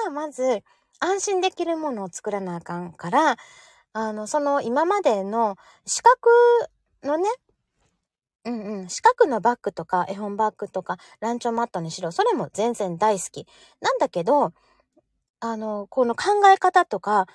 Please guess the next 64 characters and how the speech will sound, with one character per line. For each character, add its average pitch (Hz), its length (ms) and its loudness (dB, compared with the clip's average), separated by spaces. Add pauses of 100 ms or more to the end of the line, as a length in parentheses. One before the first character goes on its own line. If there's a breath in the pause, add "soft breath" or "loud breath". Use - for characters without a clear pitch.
(240 soft breath)
四 - 160 -14
角 294 280 0
締 311 220 0
め 285 140 -4
な、 180 180 -4
ク - 140 -10
ソ 330 120 0
真 349 240 0
面 214 100 -4
目 185 60 -6
な 180 40 -8
と 202 100 -6
こ 202 140 -4
ろ 202 160 -2
か 247 160 0
ら 175 80 2
脱 349 280 4
却 - 180 -2
し - 80 -8
た 359 120 0
く 202 140 -10
て、 220 280 -2 (300 loud breath)
自 247 120 -4
由 320 340 0
に 208 340 -8
考 226 360 -6
え 214 100 -2
て、 185 120 -8
自 190 140 -8
由 359 280 -2
に 220 320 -6 (320 soft breath)
動 254 260 2
い 285 100 -2
て、 202 400 -4 (640 soft breath)
う 220 160 -6
ん、 220 40 -10
こ-、 - 140 -12 (100)
心 466 480 6
を 285 40 2
ね、 220 120 -4
解 403 260 4
放 370 200 -2
し - 80 -8
た 381 120 0
か 240 120 0
っ 208 100 -6
た 170 100 -8
の。 170 140 -16 (380 soft breath)
で、 359 80 -4
そ - 120 -2
れ 427 120 2 (220)
の 359 140 0
一 453 220 0
つ - 160 -6
の 269 100 -2 (100)
表 262 320 0
現 311 60 -4
が 415 80 0
ハ 285 180 -4
ン 233 100 -4
ド 214 100 -2
メ 208 220 -6
イ 170 60 -8
ド。 170 180 -8